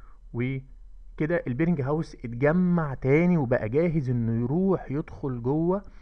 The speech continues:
الميكانيكال سيل وجوه الكيسنج. طيب بعد ما نجمع كل ده، فاكرين لما فكينا خدنا شويه لقطات كده للشافت ان اوت والشافت اند بلاي؟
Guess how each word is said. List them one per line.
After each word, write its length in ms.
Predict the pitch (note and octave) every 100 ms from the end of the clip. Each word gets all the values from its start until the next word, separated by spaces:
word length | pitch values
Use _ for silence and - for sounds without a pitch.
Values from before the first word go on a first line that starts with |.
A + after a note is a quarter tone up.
| - -
الميكانيكال 480 | G#2+ G#2 D3+ F3 E3+
سيل 320 | - G3+ G#3+ -
وجوه 500 | B2 A#2+ D3+ D#3 E3 - - -
الكيسنج. 400 | C3+ A#2+ - - - - - - -
طيب 200 | - - - - - - - - - - - - - -
بعد 180 | G#3
ما 80 | G#3+
نجمع 260 | F3 F3+ E3+
كل 220 | - D3
ده، 140 | C3 - - - - -
فاكرين 460 | C3+ - F3+ F#3
لما 200 | C3 D#3
فكينا 460 | E3 B2+ F3 D#3+ C#3
خدنا 360 | - F3+ E3+
شويه 300 | D3 E3+ F3+ F3
لقطات 460 | B2+ B2+ C#3+ D3+
كده 300 | - D#3 D#3+
للشافت 500 | D#3 B2+ - D3 -
ان 120 | B2+ B2
اوت 340 | C3+ D#3 E3
والشافت 840 | C#3 B2 - - - - - C3+
اند 180 | C#3+ C#3
بلاي؟ 460 | A#2 B2 D3+ E3+